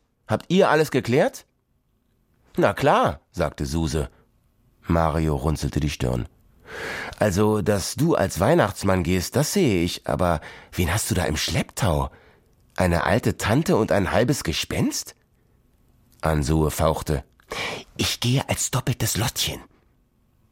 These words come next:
Mario tätschelte ihr über den Kopf. „Reg dich nicht auf, Mädel,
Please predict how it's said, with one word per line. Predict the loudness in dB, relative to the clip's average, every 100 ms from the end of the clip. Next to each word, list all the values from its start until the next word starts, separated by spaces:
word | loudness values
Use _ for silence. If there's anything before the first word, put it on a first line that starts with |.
| _ _ -2
Mario | 0 2 2 2
tätschelte | 2 0 0 -2 0
ihr | 0 2
über | 0 0
den | 0 0
Kopf. | -2 -4 -8 _ _ _ _ -6
„Reg | 0 0 2
dich | 2
nicht | 2 2
auf, | 2 4
Mädel, | 2 2 2